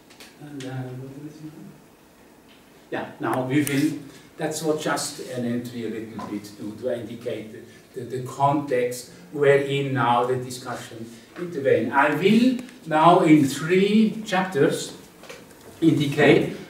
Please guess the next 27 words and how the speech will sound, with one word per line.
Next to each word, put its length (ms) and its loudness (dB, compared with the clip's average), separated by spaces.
I, 640 -4
I, 80 -6
I 40 -2
now, 320 2
I, 300 0
from 320 -6
the 120 0
worldwide 800 6
view, 500 0
we, 300 -4
we 140 0
are 320 10
now 200 2
in 280 0
one 720 4
community, 640 4
an 120 2
important 520 0
community 600 0
in 60 -2
the 100 2
world, 420 0
uh, 40 -6
the, 260 0
the 140 0
Catholic 480 2
tradition, 720 0